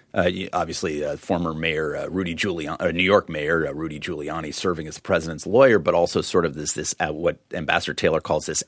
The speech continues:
outside channel. Uh, John Bolton, a figure known as a hawk, a figure known as sometimes sympathetic to Russia, nonetheless, uh,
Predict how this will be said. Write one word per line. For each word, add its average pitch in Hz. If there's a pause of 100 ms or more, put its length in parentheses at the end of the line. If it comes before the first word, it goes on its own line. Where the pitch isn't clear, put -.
outside 85
channel. 90 (240)
Uh, 76
John 98
Bolton, 92
a 85
figure 92
known 90
as -
a -
hawk, -
a -
figure 90
known 87
as 78
sometimes 87
sympathetic 107
to 101
Russia, 80
nonetheless, 90
uh, 90